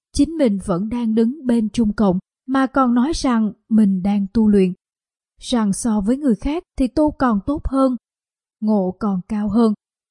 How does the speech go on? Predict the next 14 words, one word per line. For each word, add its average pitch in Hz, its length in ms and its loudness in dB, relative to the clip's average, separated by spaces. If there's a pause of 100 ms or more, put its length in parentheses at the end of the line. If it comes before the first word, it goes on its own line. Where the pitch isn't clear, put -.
(240)
chứ 370 120 2
không 294 220 2
biết 311 160 0
rằng 220 400 -2
người 226 200 4
như 254 160 2
vậy 202 280 0
mới 220 240 0
chính 285 280 -4
là 233 160 2
đối 220 220 0
tượng 196 440 0
dễ 185 180 2
bị 220 180 -2